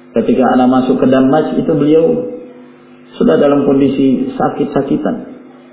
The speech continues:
Tapi namanya pelajaran, jarang sekali beliau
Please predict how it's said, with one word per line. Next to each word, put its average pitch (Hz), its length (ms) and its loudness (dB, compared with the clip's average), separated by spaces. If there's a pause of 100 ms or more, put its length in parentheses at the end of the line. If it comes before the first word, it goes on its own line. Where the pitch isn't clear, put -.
(200)
Tapi - 300 -2 (500)
namanya 123 400 2
pelajaran, 120 640 0 (560)
jarang - 320 0
sekali 120 320 0
beliau 113 260 0